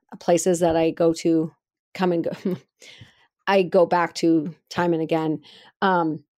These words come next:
so yeah, I work with an agency, and they contract with these hospitals, and basically they, if they need somebody to cover, like, maternity leave or some kind of an extended absence, or even just, like, a couple of weekends here and there, that's,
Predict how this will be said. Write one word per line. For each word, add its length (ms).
so 320
yeah, 180
I 120
work 320
with 180
an 180
agency, 440
and 100
they 80
contract 540
with 100
these 180
hospitals, 560
and 120
basically 420
they, 300
if 160
they 160
need 320
somebody 500
to 100
cover, 340
like, 240
maternity 520
leave 440
or 460
some 160
kind 200
of 60
an 60
extended 460
absence, 500
or 80
even 240
just, 180
like, 220
a 40
couple 320
of 140
weekends 460
here 180
and 160
there, 300
that's, 260